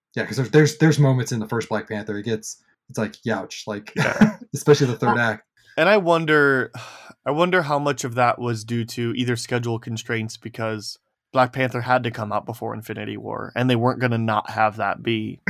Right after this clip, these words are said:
Speaker 2: you know, the <clears throat> kicking off summer. Like, just narratively, it had to be before. Uh, uh, uh, or, or how much of that was, like, how much of the money went towards the cast and crew instead of, you know, the effects. Like, uh, maybe both those things played a factor, but Black Panther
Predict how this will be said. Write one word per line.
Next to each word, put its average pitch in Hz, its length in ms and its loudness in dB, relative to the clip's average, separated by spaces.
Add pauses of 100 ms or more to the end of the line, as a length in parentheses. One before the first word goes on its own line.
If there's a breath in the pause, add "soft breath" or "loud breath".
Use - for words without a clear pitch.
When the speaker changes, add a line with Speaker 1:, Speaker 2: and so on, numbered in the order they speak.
(100)
Speaker 2:
you 139 80 4
know, 101 220 0
the 120 120 0 (180)
<clears throat> - 100 -20
kicking 113 320 0
off 104 180 2
summer. 107 420 -2 (360 loud breath)
Like, 113 100 0
just 120 220 -2
narratively, 113 640 2
it - 80 -8
had 104 220 -2
to 104 80 -8
be 104 140 -4
before. 101 500 -10 (340)
Uh, - 160 -2
uh, 117 100 -4 (260)
uh, 147 60 2
or, 139 360 0
or 135 120 0
how 143 120 2
much 143 180 0
of 131 80 -10
that 139 180 2
was, 131 200 -2
like, 127 280 0 (120)
how 131 160 -2
much 131 220 -2
of 131 100 -6
the 135 80 -2
money 135 180 0
went 123 200 -4
towards 123 420 -6
the 127 80 -2
cast 135 400 -2
and 113 100 -6
crew 131 420 -2
instead 117 460 -6
of, 104 480 -10
you 120 120 -2
know, 117 60 2
the 110 120 -4
effects. - 500 -2 (360 loud breath)
Like, - 160 -2
uh, 127 120 4 (340)
maybe 127 280 2
both 131 280 2
those 120 180 -2
things 117 180 -4
played 110 180 -4
a 107 40 -6
factor, 104 300 -6
but 107 240 -8
Black 117 220 0
Panther 117 520 -2